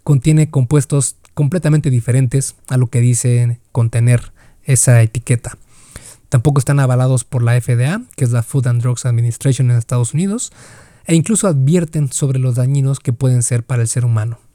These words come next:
Entonces, no son para nada recomendables. Y ya, digamos, en la cúspide de esto que debes evitar son los esteroides. Si algo puedes llevarte de este artículo, de este episodio, que sea esto.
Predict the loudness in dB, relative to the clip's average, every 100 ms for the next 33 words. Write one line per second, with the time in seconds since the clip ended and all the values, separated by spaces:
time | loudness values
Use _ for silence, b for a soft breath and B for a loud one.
0 | -2 0 2 2 0 -2 -12 _ _ _
1 | _ 2 4 6 4 0 _ -6 -2 -2
2 | -2 -4 0 2 4 4 2 -2 -2 -2
3 | -2 -4 -10 B B B B B B B
4 | _ -4 0 0 2 2 2 2 0 0
5 | 0 -2 -4 -4 -2 -2 -2 -2 -2 -2
6 | 0 2 0 0 0 0 -2 -4 -2 0
7 | 0 -2 -2 0 -2 -4 -10 _ _ -2
8 | 2 2 0 0 0 0 0 -2 -6 -6
9 | B B B B B -6 -2 2 2 2
10 | 0 0 0 0 0 0 -2 -2 0 0
11 | 0 0 0 0 -2 -6 -6 -6 -2 -4
12 | -4 -2 0 0 0 -2 0 0 2 2
13 | 2 -2 -16 _ _ -2 0 4 4 4
14 | 0 -6